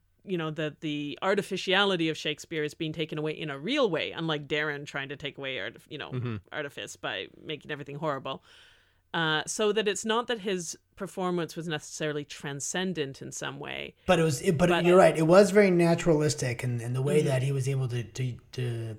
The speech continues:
Speaker 3: to read it as we would actually speak. That's a good point. Thanks for clarifying that. I, I think that's
Speaker 1: And
Speaker 3: the
Speaker 1: intelligible, you know, like, and, and emotionally intelligible,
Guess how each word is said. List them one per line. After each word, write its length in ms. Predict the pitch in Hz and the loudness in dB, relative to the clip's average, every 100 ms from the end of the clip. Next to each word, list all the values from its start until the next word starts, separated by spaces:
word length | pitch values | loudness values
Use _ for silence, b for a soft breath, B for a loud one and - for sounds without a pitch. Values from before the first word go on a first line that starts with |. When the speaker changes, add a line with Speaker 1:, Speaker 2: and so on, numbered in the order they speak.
| - - | -16 -10
Speaker 3:
to 140 | - 143 | -6 -2
read 280 | 143 151 | 0 0
it 240 | 139 127 - _ - | 0 -4 -8 _ -8
as 200 | 135 123 | -4 -2
we 120 | 135 | -2
would 120 | 123 | -2
actually 360 | 120 120 - 104 | -2 -6 -8 -8
speak. 540 | - - 117 95 - - | -10 -10 -8 -8 -10 -8
That's 160 | 127 127 | -6 -6
a 20 | |
good 180 | 120 101 | -6 -8
point. 260 | - 95 | -8 -8
Thanks 200 | - 127 | -6 -8
for 80 | - | -6
clarifying 520 | - 123 120 - 107 104 | -6 -6 -6 -6 -6 -4
that. 200 | 101 107 | -4 -2
I, 120 | 113 | -4
I 40 | |
think 180 | 117 131 | -4 -4
that's 180 | 113 - | -4 -2
Speaker 1:
And 120 | 247 | 0
Speaker 3:
the 60 | 254 | 0
Speaker 1:
intelligible, 840 | - 262 233 202 202 175 160 151 | -2 0 2 2 0 0 0 0
you 80 | 165 | -2
know, 160 | 170 | 0
like, 240 | 185 170 196 | 0 0 -2
and, 140 | 170 | -2
and 120 | 190 | 0
emotionally 580 | 190 202 220 - 208 185 | 0 2 2 0 -2 0
intelligible, 560 | 170 180 165 160 139 | 0 0 -2 -2 -8